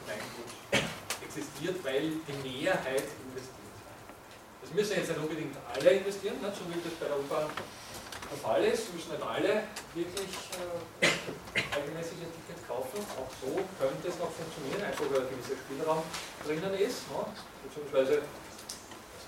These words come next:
könnte man auch da jetzt wieder die, die, äh, Experimentierfreudigkeit oder Risikoaffinität von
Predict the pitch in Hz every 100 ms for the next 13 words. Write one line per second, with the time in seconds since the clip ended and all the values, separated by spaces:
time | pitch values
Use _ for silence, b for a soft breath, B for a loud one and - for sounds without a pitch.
0 | - - - 107 107 - - 131 131 135
1 | 131 127 127 123 120 - 127 117 117 -
2 | - - - - - - - - - -
3 | - - - 127 127 - - - - -
4 | - - - - - - - - - -
5 | - - 120 123 - 160 135 127 131 131
6 | 120 113 - 147 160 - - - - 135
7 | 131 131 - 110 123 123 - 139 139 127
8 | 120 123 151 -